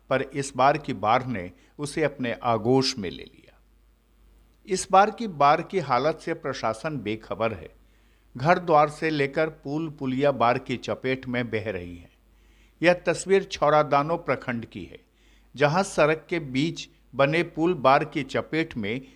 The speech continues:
दह गया है। इलाके की तबाही की यह तस्वीर देखने से आपको पता चल जाएगा कि अभी तक प्रशासनिक मदद भी लोगों तक नहीं पहुंची है, जबकि बाढ़ विकराल है।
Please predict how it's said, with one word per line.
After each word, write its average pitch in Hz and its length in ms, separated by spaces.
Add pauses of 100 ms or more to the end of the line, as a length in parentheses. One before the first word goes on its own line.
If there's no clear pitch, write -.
(160)
दह 123 240
गया 95 260
है। - 180 (840)
इलाके 175 460
की 220 160
तबाही 151 520
की 185 180
यह 147 140
तस्वीर 143 560
देखने 131 440
से 127 320 (300)
आपको 143 320
पता 135 360
चल 135 360
जाएगा 123 500 (260)
कि - 220
अभी 139 240
तक 175 280
प्रशासनिक 135 640
मदद 127 340
भी 123 320 (280)
लोगों 143 300
तक 165 320
नहीं 123 260
पहुंची 127 480
है, 104 200 (320)
जबकि 131 340
बाढ़ 113 360 (380)
विकराल 101 520
है। - 280